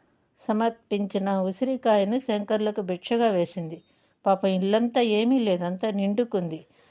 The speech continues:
"ఏమీ లేదు నాయన, ఒక కట్టు గుడ్డ తప్పదు, అది కూడా చిరిగిన దీంతో." పాపం అంత బీదరాలు. అటువంటి ఆవిడ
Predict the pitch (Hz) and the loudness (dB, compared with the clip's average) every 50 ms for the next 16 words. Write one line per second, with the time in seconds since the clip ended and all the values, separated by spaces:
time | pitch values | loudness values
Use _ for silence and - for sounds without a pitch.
0 | _ _ _ 202 196 220 226 233 240 226 214 214 220 220 214 240 226 220 208 208 | _ _ _ 2 4 4 4 4 2 4 4 4 4 4 4 2 2 2 2 2
1 | 196 196 208 214 214 - 190 185 - 185 185 - - 214 202 196 196 185 185 214 | 2 0 0 -2 -2 -4 -4 0 2 0 2 0 -4 -4 -2 -2 -2 2 0 0
2 | 208 - 214 202 208 - 185 185 180 175 190 196 220 214 226 226 - 214 208 214 | 0 0 -2 -2 -2 0 2 2 4 2 2 0 2 2 0 0 0 0 0 2
3 | 220 226 226 220 220 208 180 190 185 185 180 185 - 160 - _ _ _ _ _ | 2 2 0 0 0 -2 -2 -2 -4 -4 -4 -4 -4 -6 -6 _ _ _ _ _
4 | _ _ _ _ _ _ _ _ - 185 180 - - 170 - - _ _ _ _ | _ _ _ _ _ _ _ _ 0 0 0 -2 -6 -12 -14 -16 _ _ _ _
5 | _ 180 185 202 214 214 - 226 208 208 220 220 214 226 214 208 180 165 160 160 | _ -4 -2 -2 -2 0 0 0 2 2 2 2 2 2 2 2 0 0 -2 -6
6 | - - _ _ _ _ _ _ _ _ _ _ _ _ 214 190 185 208 208 208 | -14 -20 _ _ _ _ _ _ _ _ _ _ _ _ -6 -6 -4 -2 -2 -2
7 | 202 190 202 190 185 190 208 226 220 247 294 | 2 4 4 6 6 6 4 4 4 2 2